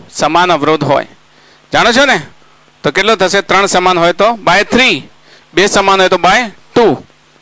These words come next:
બરાબર? જેટલા સમાન હોય એટલા. તો અહીંયા આગળ R equivalent is equals to, normally R by three થશે ને, કારણ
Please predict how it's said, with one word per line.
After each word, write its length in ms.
બરાબર? 360
જેટલા 320
સમાન 360
હોય 140
એટલા. 340
તો 160
અહીંયા 300
આગળ 260
R 380
equivalent 720
is 120
equals 340
to, 300
normally 680
R 160
by 160
three 220
થશે 260
ને, 100
કારણ 420